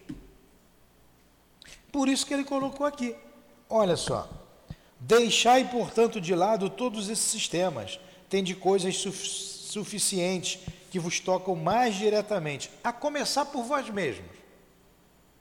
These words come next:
Estudai vossas próprias imperfeições, a fim de vos livrar delas. Isto ser-vos-á mais útil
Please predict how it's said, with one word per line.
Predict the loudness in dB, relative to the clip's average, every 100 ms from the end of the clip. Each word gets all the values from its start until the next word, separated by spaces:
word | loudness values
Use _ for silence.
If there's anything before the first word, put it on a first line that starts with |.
| _ _ _ -20 -10
Estudai | -2 0 0 4 8 8
vossas | 6 2 2 -2
próprias | -2 2 4 4 2 0
imperfeições, | -4 -4 -4 -2 -2 -2 -2 -2 -6 -10 -6
a | 2 2
fim | 2 -2
de | -2
vos | -2 -2
livrar | 0 0 2 2 2
delas. | 2 4 2 -4 -10 -14 -18 -20 -20 _ _ _ _ _ -20 -20 -2
Isto | 2 2 2 -2
ser-vos-á | -2 0 0 -2 -2 -2
mais | 0 -2 -2 -2
útil | -2 -4 -8